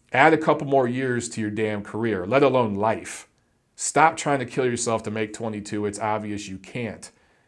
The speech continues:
Wouldn't even surprise me if this kid has trouble making twenty-six very soon because of the damage he's done to his body the last couple years. Making weight is a big deal, guys. It's a big deal.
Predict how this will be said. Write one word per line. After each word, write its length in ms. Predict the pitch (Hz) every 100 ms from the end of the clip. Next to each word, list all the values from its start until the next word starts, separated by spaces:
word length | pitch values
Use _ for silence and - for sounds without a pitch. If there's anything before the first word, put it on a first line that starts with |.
| _ -
Wouldn't 280 | 123 202 240
even 200 | 214 160
surprise 720 | - 120 - 135 147 160 110
me 320 | 107 90 82 _ _ -
if 100 | 101
this 160 | 143 -
kid 160 | 156
has 180 | 131 123
trouble 300 | - 131 127
making 360 | 123 120 117 110
twenty-six 960 | 127 123 101 - - 139 - - - _ _ -
very 260 | 110 107 107
soon 440 | - 101 85 78 _ - -
because 580 | 131 - - 165 165 139
of 100 | 127
the 100 | 127
damage 500 | 117 120 117 104 101
he's 160 | 113
done 220 | 101 117 110
to 120 | 110
his 100 | 104
body 460 | 107 101 95 85 - - -
the 80 | 107
last 260 | 101 98
couple 240 | 104 92 95
years. 460 | 87 - - - - - -
Making 340 | 139 220 196
weight 200 | 151 151
is 120 | 120
a 80 | 110
big 480 | 104 107 123 123 107
deal, 300 | 110 110 104
guys. 540 | 87 92 90 90 - - _ -
It's 180 | 107
a 100 | 107
big 480 | 101 104 123 120 107
deal. 400 | 110 110 95 -